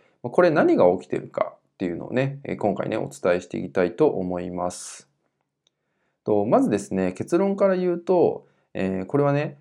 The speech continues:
言いたいことが言えない人っていうのがなりやすいです。言いたいことが言えない方っていうのが結構声が出なくなるっていうかね、定期的に声が出なくなったりとか、あと声が枯れやすかったりとか、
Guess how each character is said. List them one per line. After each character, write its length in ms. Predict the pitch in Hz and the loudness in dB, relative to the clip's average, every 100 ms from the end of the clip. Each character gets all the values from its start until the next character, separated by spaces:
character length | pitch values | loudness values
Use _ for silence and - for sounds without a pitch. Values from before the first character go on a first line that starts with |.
| _ - | _ -2
言 180 | 196 262 | 0 2
い 40 | |
た 140 | 285 | 4
い 60 | 277 | 2
こ 120 | 262 | 2
と 100 | 240 - | 2 4
が 160 | - - | 4 4
言 120 | 117 | 2
え 100 | 139 | 4
な 160 | 143 | 4
い 80 | 135 | 2
人 320 | 131 - 123 | -2 0 0
っ 80 | - - | 0 -2
て 80 | 110 | 0
い 60 | |
う 20 | |
の 140 | 87 69 | 0 2
が 200 | 92 87 | 2 2
な 160 | 87 | 0
り 100 | 92 | 0
や 120 | 98 95 | -2 -2
す 120 | 95 | -6
い 40 | |
で 120 | 90 - | -6 -8
す。 500 | - - - - - | -10 -16 -18 -20 -12
言 100 | 107 | -4
い 20 | |
た 100 | 104 | -2
い 40 | 101 | 0
こ 100 | 107 | 2
と 120 | 135 | 4
が 120 | 117 | 4
言 200 | 95 95 | 2 -2
え 20 | |
な 120 | 90 90 | -2 -4
い 60 | |
方 200 | - 101 | -6 -6
っ 100 | 120 | -6
て 100 | - | -6
い 20 | |
う 40 | 98 | -6
の 80 | 113 | 2
が 220 | 147 123 | 2 2
結 200 | - 98 | -2 -4
構 120 | 95 | -4
声 220 | - 107 | 2 2
が 100 | 85 | 2
出 160 | - 113 | -2 0
な 140 | 90 | -2
く 100 | - | -4
な 80 | - | -10
る 180 | - - | -12 -14
っ 60 | - | -16
て 80 | |
い 40 | - | -14
う 20 | |
か 100 | - | -8
ね、 140 | 120 120 | -8 2
定 220 | 160 156 | 4 4
期 80 | - | 2
的 200 | 156 151 | 0 0
に 160 | 143 | -2
声 200 | 143 120 | 2 2
が 100 | - | 2
出 120 | - | -2
な 100 | 82 | -6
く 100 | 80 | -6
な 100 | 92 | -8
っ 80 | 78 | -8
た 100 | - | -10
り 100 | - | -10
と 120 | - | -8
か、 340 | 127 117 98 - | 4 6 6 2
あ 80 | 110 | -6
と 100 | 110 | -2
声 240 | 190 151 | 2 2
が 100 | 90 | 2
枯 220 | - - | -6 -6
れ 80 | 135 | 0
や 120 | 185 | 0
す 100 | 208 - | 0 -6
か 80 | |
っ 80 | 170 - | -8 -8
た 80 | 73 | -12
り 100 | 69 | -12
と 80 | |
か、 400 | - 90 87 - | -6 0 0 -2